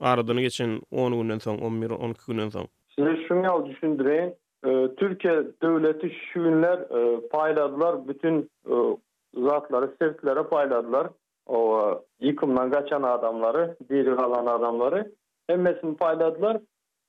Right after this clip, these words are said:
Speaker 2: we, e, kömek edip otyrlar, gostinitsadyr, şoň ýaly ýerlere berip otyrlar, okuwlaryna, zatlaryna. Soňam adamlarda, e, psikologik travma hemmesinde, tutsoň çağasyndan iň ulusynaça, uly adamlaraça psikologik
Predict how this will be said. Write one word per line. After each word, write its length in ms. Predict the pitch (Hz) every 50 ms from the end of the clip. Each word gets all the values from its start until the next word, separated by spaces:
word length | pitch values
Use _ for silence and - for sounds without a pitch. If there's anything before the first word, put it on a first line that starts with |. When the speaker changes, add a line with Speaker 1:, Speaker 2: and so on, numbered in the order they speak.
| _ -
Speaker 2:
we, 340 | 131 160 202 240 240 170 - -
e, 280 | 131 127 131 127 131 -
kömek 360 | - 165 165 190 202 202 190
edip 100 | 175 160
otyrlar, 500 | 156 147 151 - 151 147 147 170 175 -
gostinitsadyr, 1000 | 131 139 151 160 151 156 - - 196 190 185 180 175 - 175 165 - 160 165 156 160 - _ _ _ -
şoň 220 | 170 156 160 160
ýaly 220 | 165 151 147 143 156
ýerlere 400 | 175 180 165 156 139 139 156 147
berip 220 | 147 165 160 165 165 156
otyrlar, 340 | 156 151 139 120 120 117 113 113
okuwlaryna, 760 | - 170 165 - 170 156 151 151 151 143 135 135 147 147 143
zatlaryna. 720 | 135 160 160 160 160 - 143 143 139 143 160 180 185 185 - - -
Soňam 380 | - 180 185 202 220 233 226 220 - - _ _ -
adamlarda, 840 | 160 170 175 170 170 160 160 156 151 160 160 185 196 196 185 147 - - - 127
e, 280 | 123 120 120 120 117 120 - _ _ _
psikologik 640 | - - - - 165 156 151 156 156 185 214 196 - _ _ _ - 143 -
travma 480 | - 175 170 160 151 151 147 151 170 160
hemmesinde, 800 | 160 156 147 143 139 139 139 - 131 131 135 156 175 175 - - _ _ _ -
tutsoň 460 | 165 165 165 - - 175 175 165 165
çağasyndan 720 | 170 185 180 175 170 170 160 165 - 147 151 156 160 156 -
iň 160 | 180 180 175
ulusynaça, 640 | 170 165 160 156 156 - 151 151 147 143 147 147 160
uly 240 | 151 131 143 151 160
adamlaraça 840 | 165 160 156 - 147 143 135 139 139 139 147 143 143 165 175 175 175
psikologik 680 | - _ _ _ _ - 175 165 165 160 156 156 175 -